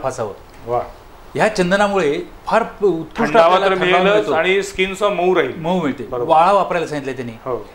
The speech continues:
Speaker 1: नंतर बाकी
Speaker 2: मुलतानी
Speaker 1: का-,
Speaker 2: माती.
Speaker 1: कापूर वापरायला सांगितलंय, मुलतानी
Speaker 2: हो.
Speaker 1: वापर-, माती वापरायला सांगितलंय. हे त्या काळामध्ये ज्या वेळेला त्यांना जे available होतं, त्या सोर्सेसमध्ये त्यांनी उत्कृष्ट, अ,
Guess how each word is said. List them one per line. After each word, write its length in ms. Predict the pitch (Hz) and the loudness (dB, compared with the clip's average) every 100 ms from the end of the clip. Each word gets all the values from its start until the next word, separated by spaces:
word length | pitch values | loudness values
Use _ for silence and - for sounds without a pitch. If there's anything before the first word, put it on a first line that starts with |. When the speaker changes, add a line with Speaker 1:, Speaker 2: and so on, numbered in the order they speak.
| - | -8
Speaker 1:
नंतर 400 | 151 156 175 175 | -6 -2 0 0
बाकी 200 | 151 147 | 0 0
Speaker 2:
मुलतानी 380 | 151 156 170 160 | 0 2 2 2
Speaker 1:
का-, 100 | 139 | 2
Speaker 2:
माती. 120 | 156 | 2
Speaker 1:
कापूर 160 | 190 196 | 2 2
वापरायला 320 | 175 165 147 | 2 0 -2
सांगितलंय, 260 | 143 143 | -4 -4
मुलतानी 300 | 143 139 190 | -4 -4 -2
Speaker 2:
हो. 80 | 180 | -2
Speaker 1:
वापर-, 300 | - 180 156 | -4 -6 -4
माती 200 | 151 156 | -4 -2
वापरायला 260 | 147 139 127 | -2 -2 -8
सांगितलंय. 240 | 127 127 - - - 165 | -6 -8 -10 -20 -8 0
हे 120 | 220 | 2
त्या 200 | 220 220 | 4 2
काळामध्ये 480 | 202 175 165 147 185 | 2 0 0 -2 0
ज्या 200 | 170 208 | 2 2
वेळेला 160 | 214 | 2
त्यांना 180 | 202 196 | 0 -2
जे 140 | 196 | 0
available 420 | 180 151 180 180 156 | 0 0 0 0 -2
होतं, 160 | 156 170 | -4 -2
त्या 120 | 202 | -2
सोर्सेसमध्ये 640 | - 180 180 165 147 139 | 0 -2 -2 -6 -2 -2
त्यांनी 500 | 156 - - 170 202 | -2 -8 -10 -4 -2
उत्कृष्ट, 460 | 185 - 233 - 220 | -2 -2 -2 0 2
अ, 140 | 220 | 2